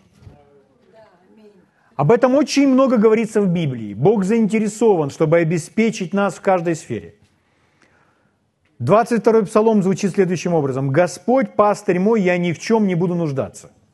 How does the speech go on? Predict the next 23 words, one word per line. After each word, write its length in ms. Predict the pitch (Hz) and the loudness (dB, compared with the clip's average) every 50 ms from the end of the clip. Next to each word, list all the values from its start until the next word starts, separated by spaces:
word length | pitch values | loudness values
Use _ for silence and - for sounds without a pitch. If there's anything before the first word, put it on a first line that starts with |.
| _ _ _ _ _ _ _ _ _ _ _ _ _ _ _ _ _ | _ _ _ _ _ _ _ _ _ _ _ _ _ _ _ _ _
То 80 | - 208 | 0 0
есть 220 | 220 220 156 - | 2 0 0 0
ни 180 | 175 185 220 233 | 0 2 2 2
в 60 | 202 | 0
чём 360 | - - - 269 277 240 214 | -4 -2 2 2 2 4 2
не 100 | 196 196 | 2 0
нуждаться – 840 | 190 190 190 165 160 196 277 311 294 294 - - 156 107 - - _ _ _ _ _ _ - | 0 0 -2 -2 2 2 2 2 2 -4 -4 -6 -6 -6 -6 -14 _ _ _ _ _ _ -2
это 240 | 165 202 208 208 202 | 0 0 2 2 0
для 160 | 175 185 180 | 0 0 0
нас 240 | 180 214 240 220 - | 0 0 -2 -2 0
с 40 | - | -2
вами 200 | 202 185 175 170 | -2 0 0 -2
воля 340 | 156 165 208 214 202 190 160 | 0 2 2 4 2 2 0
Божья. 380 | 156 151 127 101 82 80 - _ _ - _ _ _ 214 - 151 160 - 269 285 285 262 208 180 170 _ _ _ _ _ _ 127 135 143 156 160 151 _ _ _ _ _ _ _ | 0 -2 -4 -4 -8 -14 -20 _ _ -20 _ _ _ -20 -20 -20 -20 -20 -20 -20 -20 -20 _ _ _ _ _ _ _ _ _ _ _ _ _ _ _ _ _ _ _ _ _ _
Финансовые, 1120 | _ - - 190 220 214 226 254 277 294 277 - - - 214 196 196 190 180 160 147 131 113 | _ -8 -2 0 2 2 4 2 2 2 0 -2 0 0 2 2 4 2 2 2 0 -2 -2
материальные 880 | 123 156 190 202 - - 208 214 226 233 233 240 233 220 220 220 220 208 | -2 0 0 0 0 0 2 2 2 2 2 0 0 0 0 0 0 -2
чудеса 680 | 220 - 202 175 208 214 202 - - 196 170 156 143 | -2 -2 -2 0 0 -2 -4 -2 -2 0 0 0 0
или 140 | 135 139 151 | -2 -2 -4
проявление 760 | - - 165 175 190 196 190 190 196 214 220 220 208 202 196 | -2 -2 -2 0 0 0 0 2 2 2 2 2 2 0 0
Божьего 420 | 175 160 190 214 208 - 196 196 180 | 0 0 2 0 0 0 0 0 0
благословения, 840 | 160 180 190 170 190 180 - 196 196 185 180 170 143 127 120 117 113 | 0 0 0 0 0 -2 0 0 0 2 2 0 -2 -2 -4 -6 -4
которое 300 | 160 156 - 170 170 165 | -4 -2 0 2 2 2
обогащает 840 | 151 165 165 151 160 151 - - - 202 226 226 208 170 135 - | 4 2 2 2 0 -4 -4 -2 0 0 2 2 2 0 0 -4